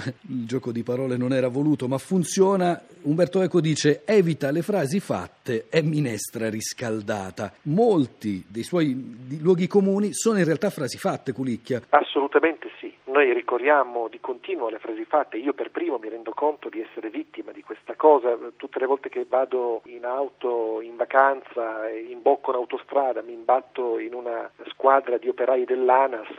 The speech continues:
Speaker 2: che posano l'asfalto con i classici quaranta gradi all'ombra, inevitabilmente dico: "Che lavoro, con sto caldo". Ecco, credo che sia una delle frasi più ripetute da tutti noi italiani tra i mesi di luglio e agosto.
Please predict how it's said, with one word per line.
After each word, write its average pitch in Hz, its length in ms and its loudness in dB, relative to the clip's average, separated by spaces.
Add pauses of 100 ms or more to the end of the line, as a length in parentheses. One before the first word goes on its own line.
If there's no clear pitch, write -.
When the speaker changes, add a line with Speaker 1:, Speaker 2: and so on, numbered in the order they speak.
Speaker 2:
che 113 140 -14
posano 135 360 2
l'asfalto 117 1000 -2
con 120 100 -14
i 110 80 -14
classici - 540 -6
quaranta 127 420 -2
gradi 113 540 -4
all'ombra, 139 720 0
inevitabilmente - 680 -6
dico: - 300 -10
"Che 147 160 -4
lavoro, 127 640 -6
con 147 180 -4 (180)
sto - 160 -8
caldo". 120 600 -2 (120)
Ecco, - 200 -10
credo 151 220 -2
che - 180 -6
sia 165 100 -2
una 156 100 0
delle 147 180 0
frasi 156 400 -6
più - 640 -4 (260)
ripetute 143 680 -6
da 110 100 -4
tutti - 300 -16
noi 135 140 -4
italiani 123 800 -4
tra 117 140 -2
i 117 80 -4
mesi 123 240 -6
di 117 100 -12
luglio 131 300 0
e 117 60 4
agosto. 117 520 0